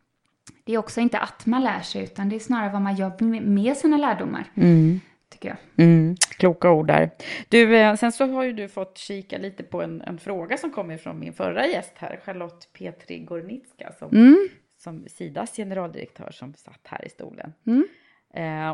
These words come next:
Speaker 2: och då ville ju hon, hon, eh, pratade ju mycket om det här med hur man, hur man jobbar med vision och mål och så i sina,
Speaker 1: Mm.
Speaker 2: sina verk-, sin verksamhet.
Speaker 1: Mm,
Speaker 2: Och det
Speaker 1: mm.
Speaker 2: måste ju verkligen vara någonting, tänker jag, som, som du också har gjort
Speaker 1: Mm.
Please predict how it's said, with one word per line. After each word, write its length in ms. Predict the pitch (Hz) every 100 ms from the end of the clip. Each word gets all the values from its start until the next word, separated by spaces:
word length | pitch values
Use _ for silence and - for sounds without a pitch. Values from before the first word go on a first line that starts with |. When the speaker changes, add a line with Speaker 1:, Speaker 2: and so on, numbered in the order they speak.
| -
Speaker 2:
och 80 |
då 260 | 196 247 240 196
ville 300 | 208 208 185
ju 80 |
hon, 380 | 175 165 151 160
hon, 420 | 151 165 185 180 185 180 185 - -
eh, 460 | - 180 - - - - - - _
pratade 420 | 208 185 185 170
ju 80 | 170
mycket 300 | 170 165 -
om 180 | 156 160
det 80 | 160
här 200 | 156 156
med 140 | 156
hur 180 | 160 147
man, 280 | 151 147 170
hur 180 | 180
man 200 | 165 160
jobbar 460 | 160 165 160 156 156
med 160 | 156 151
vision 500 | 165 - 180 160 156
och 80 | 165
mål 540 | 160 165 160 156 -
och 80 | 151
så 180 | - -
i 80 |
sina, 360 | 156 - 156 160 - _ -
Speaker 1:
Mm. 160 | 196 226
Speaker 2:
sina 140 | 269
verk-, 260 | 156 156 -
sin 160 | 170
verksamhet. 420 | 165 156 - 156 165
Speaker 1:
Mm, 160 | 240 330
Speaker 2:
Och 80 | 160
det 120 | 220
Speaker 1:
mm. 160 | 302
Speaker 2:
måste 240 | - 185 185
ju 40 |
verkligen 300 | 180 170 185
vara 260 | 196 175 151 156 _ _ _ _
någonting, 340 | 165 - 165
tänker 340 | 165 175 160 175
jag, 80 |
som, 440 | 165 160 151 151 160 _ _ _ _ -
som 180 | - 170
du 100 | 165
också 280 | 165 - 240
har 120 | 220 214
gjort 200 | 160 -
Speaker 1:
Mm. 240 | 208 302